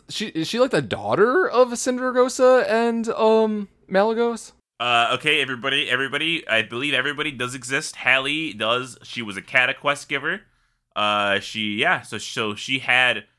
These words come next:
Speaker 2: a bunch of quests leading up to her stuff. So yeah, this, I think they're all just based in lore.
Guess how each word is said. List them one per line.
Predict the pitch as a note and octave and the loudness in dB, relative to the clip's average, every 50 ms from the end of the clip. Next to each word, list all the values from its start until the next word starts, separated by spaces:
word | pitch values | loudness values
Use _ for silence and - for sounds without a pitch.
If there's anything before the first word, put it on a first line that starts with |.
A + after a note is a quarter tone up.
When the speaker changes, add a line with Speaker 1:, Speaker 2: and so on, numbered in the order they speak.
| _ _ _ _ - - | _ _ _ _ -10 -8
Speaker 2:
a | G2+ | -6
bunch | G2+ A#2 A#2 B2 A#2+ - | -2 0 0 0 -2 -4
of | A2+ - | -12 -8
quests | - B2 A2 G#2 G#2 - - | -4 -2 -2 -2 -4 -10 -12
leading | G#2+ G#2+ G2 G2+ G2 | -10 -8 -8 -8 -8
up | G#2 G2 - | -8 -10 -10
to | F#2 | -10
her | G2 G#2 F#2+ | -12 -12 -12
stuff. | - - E2+ D#2 D#2 - _ _ _ | -10 -10 -10 -10 -10 -12 _ _ _
So | _ _ - A2 | _ _ -8 -6
yeah, | A2 C3+ B2 G2 F2+ F2 | -2 -2 -2 -2 -4 -6
this, | A2 A#2 - - - | -8 -8 -8 -6 -4
I | A2+ A#2+ | -4 -2
think | C#3 D#3 E3+ | -2 -4 -2
they're | E3+ C#3 A#2+ | -2 0 2
all | C#3 F3+ A3 A#3 D3+ | 4 4 4 2 2
just | G#2+ F#2+ G2 G#2+ G#2 G2 F#2 - _ | 0 -6 -12 -14 -14 -18 -20 -14 _
based | - A2+ B2 B2 - - | -4 -2 -2 -2 -4 -8
in | G#2 G#2 | -6 -2
lore. | B2+ C#3+ C3+ A#2+ | 0 2 2 2